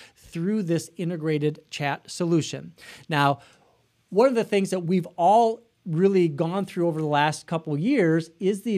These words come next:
able to, the availability to commu-, communicate with somebody face-to-face through a computer device, whether it's a mobile device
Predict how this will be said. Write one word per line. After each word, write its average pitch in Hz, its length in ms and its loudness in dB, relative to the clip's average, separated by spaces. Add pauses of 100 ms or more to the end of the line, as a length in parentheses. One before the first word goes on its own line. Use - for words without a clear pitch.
(140)
able 165 180 0
to, 160 160 -4 (200)
the 151 240 -2
availability 196 720 0
to 147 80 -2
commu-, 220 640 -2
communicate 180 720 2
with 156 160 0
somebody 143 640 -2 (220)
face-to-face 208 1300 -4 (100)
through 156 540 -2
a 143 220 -6
computer 143 520 -8
device, 175 420 -8
whether 135 240 -8
it's 127 160 -10
a 143 40 -10
mobile 170 300 -4
device 185 380 -4